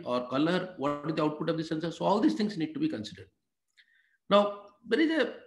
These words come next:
a, a small, um, I mean, it's not exactly,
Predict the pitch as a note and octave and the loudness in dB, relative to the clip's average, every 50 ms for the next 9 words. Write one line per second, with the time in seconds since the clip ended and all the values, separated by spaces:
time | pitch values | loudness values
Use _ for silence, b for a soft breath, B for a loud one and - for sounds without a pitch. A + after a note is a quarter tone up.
0 | _ _ _ _ - - - - - - - - - - F3+ D#3 D#3 - - - | _ _ _ _ -8 -8 -8 -8 -6 -6 -6 -6 -4 -2 -2 -2 -2 -4 -4 -2
1 | E3+ F3 G3 G3+ F#3 E3 - - - B2 A#2+ B2 A#2 A2 G#2 G2 G2+ - - _ | 2 4 6 6 4 2 0 -4 -4 -4 -4 -2 -4 -4 -6 -6 -8 -10 -16 _
2 | _ _ _ _ C#3+ D3 D3 C#3 D3+ D#3 - D3 D#3+ F3+ F#3 E3 - C3 A2 A2 | _ _ _ _ -2 0 0 0 -2 -6 -4 -2 -2 -2 -2 -2 -6 -8 -6 -4
3 | C3+ D#3 E3 F3 - G3 G3 G3 F#3+ E3 - - | -2 0 0 -2 -2 -2 0 0 0 -2 -4 -8